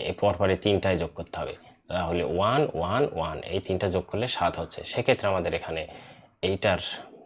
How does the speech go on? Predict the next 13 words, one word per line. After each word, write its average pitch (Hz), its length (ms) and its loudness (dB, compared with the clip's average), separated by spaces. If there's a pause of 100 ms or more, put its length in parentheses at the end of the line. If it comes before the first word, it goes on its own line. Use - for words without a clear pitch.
(280)
ভাগ, 95 280 4 (580)
খেয়াল 90 200 0
করে 98 180 2
দেখো, 156 180 2 (340)
ভাগ 92 200 4 (140)
এখানে 90 240 -2 (100)
হবে 85 200 -2
হচ্ছে 98 180 -2 (100)
ওয়ান, 101 240 0 (200)
ওয়ান 98 220 -2 (140)
এবং 78 140 -4 (100)
ওয়ান। 73 180 -6 (280)
ওকে, 233 140 4